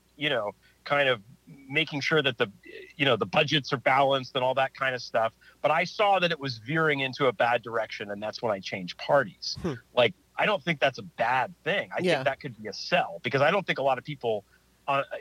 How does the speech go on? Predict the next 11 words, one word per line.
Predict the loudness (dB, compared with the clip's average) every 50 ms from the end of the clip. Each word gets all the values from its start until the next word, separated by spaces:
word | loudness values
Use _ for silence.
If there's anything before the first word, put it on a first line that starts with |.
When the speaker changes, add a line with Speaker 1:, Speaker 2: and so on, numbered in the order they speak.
| -10 -8
Speaker 1:
who | -4 0 2
are, | 4 4 4 2 0 _ -6
you | -4 -2
know, | -2 -2 -4 -4 _
independents | -8 -6 -6 -6 -4 0 0 0 2 2 0 -2 -2 -6 -6
and | -6 -6 -6
Republicans | -8 -4 0 0 2 2 0 -2 -2 -4 -6 -6
probably | -2 0 0 0 0 -2 -8 -8 -6
know | -4 -2 0 0 0 0
that | -2 -8 -14 -16 -16 -18 _ -20 -16
even. | -16 -16 -14 -14 -18